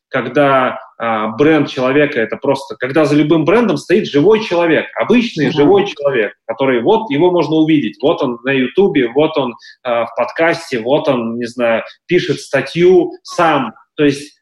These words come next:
Speaker 1: э, вот он сам на показе, вот он сам, не знаю, работает с командой. То есть когда видно становится, что,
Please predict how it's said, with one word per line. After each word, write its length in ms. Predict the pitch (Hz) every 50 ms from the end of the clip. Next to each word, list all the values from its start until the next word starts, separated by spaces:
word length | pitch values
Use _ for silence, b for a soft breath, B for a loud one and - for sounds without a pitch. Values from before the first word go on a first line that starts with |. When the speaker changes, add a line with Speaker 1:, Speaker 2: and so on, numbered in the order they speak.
| - 120
Speaker 1:
э, 180 | 131 131 123 120
вот 200 | 139 185 190 196
он 80 | 175 151
сам 320 | - - 180 180 175 160
на 80 | 147 -
показе, 720 | 143 135 131 - 156 156 160 160 143 139 135 131 123 113 117
вот 180 | 139 175 185 -
он 120 | 170 143
сам, 320 | - - 160 156 156 156 147
не 60 | 131
знаю, 220 | 120 - 127 127
работает 400 | 127 127 131 165 160 - 139 131
с 60 | -
командой. 400 | - 147 143 156 151 139 123 113 -
То 60 | -
есть 100 | - -
когда 340 | - 135 131 - 180 185 180
видно 380 | 156 160 190 208 185 180 170 143
становится, 600 | - - 139 139 156 175 180 165 - - - 120
что, 400 | - - - 135 131 127 117 -